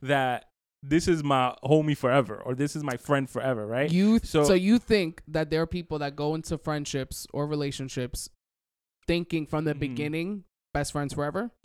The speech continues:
Speaker 1: I wouldn't say from the beginning. I think that once, you know, if I meet, you know, someone today, "Oh, okay, they're cool." But I think that after a time going by where you build a relationship and a friendship and stuff like that,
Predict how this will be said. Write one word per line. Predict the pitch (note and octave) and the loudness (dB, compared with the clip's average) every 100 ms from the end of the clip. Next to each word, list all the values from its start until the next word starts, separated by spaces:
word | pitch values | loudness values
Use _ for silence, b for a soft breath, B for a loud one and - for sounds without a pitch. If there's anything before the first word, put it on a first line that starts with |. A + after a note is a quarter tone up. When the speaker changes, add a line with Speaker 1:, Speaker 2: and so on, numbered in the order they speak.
| B B B - | B B B 2
Speaker 1:
I | |
wouldn't | E3+ A3+ A3 | 6 6 4
say | G#3 | 0
from | E3+ D#3 | 0 -2
the | B2+ | -2
beginning. | G#2+ B2 G3+ B2 B2 | -4 -4 -2 -2 -6
I | |
think | B2 D3+ | -4 -2
that | C3+ C3 | -2 0
once, | C#3+ C#3+ - | -4 -4 -8
you | G#3 | -2
know, | F3+ A#2 | -2 0
if | C3+ | 2
I | D#3 | 2
meet, | F3 F#3 D#3+ - - - | 4 2 2 -6 -20 -10
you | E3+ D3 | -2 0
know, | C3 | 0
someone | D#3+ D#3 D3 C3+ | 2 2 2 2
today, | D3 B2+ E3 D3+ C3+ B2+ | 0 0 2 2 0 -2
"Oh, | C4+ C#4+ C#4 | -4 -2 -2
okay, | C#4 F#3+ | 0 0
they're | G3+ | 0
cool." | - C3 A#2 D#3 B B | 2 0 0 -4 B B
But | C#3+ | 0
I | D3+ | 0
think | D#3 F3 | 2 2
that | E3 - D3+ | 2 2 -2
after | D3+ C3+ - C3+ B2+ C#3 | -2 -2 -2 -2 -2 -4
a | |
time | B2+ - D#3+ F3 | -6 -4 -4 -4
going | D3 C#3+ C3 B2 | 0 0 0 0
by | C#3+ G3 D3 | 2 4 4
where | C3+ C#3 | 0 -2
you | C#3 | -2
build | C3 C#3 C3 - | 0 0 -2 -4
a | |
relationship | C3 B2 D3 D#3 D#3 D3 | -2 0 -2 -4 -6 -4
and | B2+ | -6
a | |
friendship | - D#3+ D3+ D#3 D#3 D3 | -6 -8 -6 -4 -4 -4
and | C3 | -6
stuff | C3 - | -6 -6
like | A#2+ B2 | -8 -2
that, | C4 F#3 E3+ | 0 0 -4